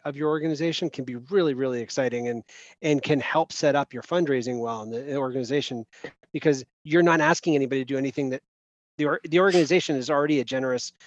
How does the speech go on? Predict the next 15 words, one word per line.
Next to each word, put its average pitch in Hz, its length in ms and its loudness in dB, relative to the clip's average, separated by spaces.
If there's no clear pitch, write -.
and 147 100 2
is, 139 140 2
is, 139 280 -2
ha-, 156 280 -2
already 156 240 4
attracts 147 400 -2
people 135 340 -10
of 123 280 -6
generosity 123 600 -2
with 107 140 -12
their 113 100 -8
time, 123 240 -6
talent, 120 320 -8
and 107 80 -12
treasure. 107 380 -8